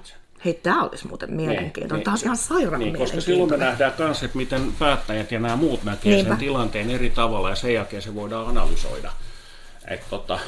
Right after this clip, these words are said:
Speaker 1: et, et, et, kun tässä joku sanoo, että joo, että minähän menisin ja laittaisin lakritsipalan ja sanoisin, että Pekka, otahan rauhallisesti, ja samalla
Speaker 2: Mm.
Speaker 1: tulee kenkä lusikalla otsaan.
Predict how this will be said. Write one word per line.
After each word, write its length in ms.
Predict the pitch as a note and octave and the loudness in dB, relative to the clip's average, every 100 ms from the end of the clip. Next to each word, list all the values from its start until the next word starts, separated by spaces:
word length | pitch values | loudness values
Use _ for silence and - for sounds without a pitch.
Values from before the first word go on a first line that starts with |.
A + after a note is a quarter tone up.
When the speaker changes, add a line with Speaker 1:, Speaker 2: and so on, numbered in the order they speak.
| - - | -12 -14
Speaker 1:
et, 240 | F#2+ - | -14 -8
et, 180 | G2+ - | -10 -6
et, 180 | G2+ - | -8 -8
kun 220 | - G#2 | -10 -6
tässä 280 | G#2+ G#2+ F#2+ | -6 -6 -8
joku 200 | G2 G2+ | -10 -10
sanoo, 240 | G2 F#2+ | -10 -12
että 140 | F2 F#2+ | -10 -12
joo, 100 | F2+ | -12
että 140 | - | -12
minähän 300 | F#2+ F2+ F#2+ | -12 -12 -12
menisin 420 | G2 G2 F#2+ F#2+ | -12 -12 -12 -12
ja 180 | F#2 F#2 | -12 -12
laittaisin 540 | F#2 G2 E2+ F2 F#2 | -12 -14 -14 -14 -12
lakritsipalan 840 | F#2 G2+ - F#2 - E2+ F2 E2+ F2+ | -12 -14 -16 -16 -16 -12 -10 -10 -10
ja 60 | F2+ | -12
sanoisin, 380 | F#2+ F2+ - F2 | -12 -14 -14 -16
että 200 | - G2 | -14 -14
Pekka, 240 | G2 - G#2 - - - | -16 -16 -18 -18 -20 -14
otahan 380 | A#2 A#2 F#2+ G2+ | -14 -10 -10 -8
rauhallisesti, 760 | G2+ G#2 F#2+ F#2 F2 F#2+ F2 F2+ | -6 -4 -4 -6 -8 -10 -12 -12
ja 80 | F#2 | -10
samalla 360 | F#2+ F#2 G3 | -8 -6 -4
Speaker 2:
Mm. 80 | F#3 | -2
Speaker 1:
tulee 200 | F#3+ F#3 | -4 -8
kenkä 320 | F2 F#2 E2+ | -10 -12 -12
lusikalla 480 | E2+ F2+ F#2 D#2+ D#2 | -14 -12 -12 -12 -12
otsaan. 400 | D#2+ - - B1 | -12 -14 -16 -16